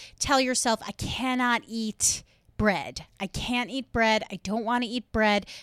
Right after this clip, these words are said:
Bread's bad for you. I've decided I'm not eating bread." Eventually, when you're at a restaurant and you see that basket of dinner rolls, you're not gonna be able to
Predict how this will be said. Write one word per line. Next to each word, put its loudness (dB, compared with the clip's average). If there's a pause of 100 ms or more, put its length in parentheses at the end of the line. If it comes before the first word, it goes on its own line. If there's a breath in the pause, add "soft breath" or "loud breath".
(180 loud breath)
Bread's 0
bad 4
for -4
you. 4 (380 loud breath)
I've -2
decided 4
I'm 2
not 4
eating 0
bread." -6 (500 soft breath)
Eventually, 6
when 6
you're -2
at 4
a 0
restaurant 6 (400 loud breath)
and 4
you 0
see 4
that 2
basket 4
of -4
dinner 4
rolls, 0
you're 0
not 6
gonna 2
be 0
able 0
to 0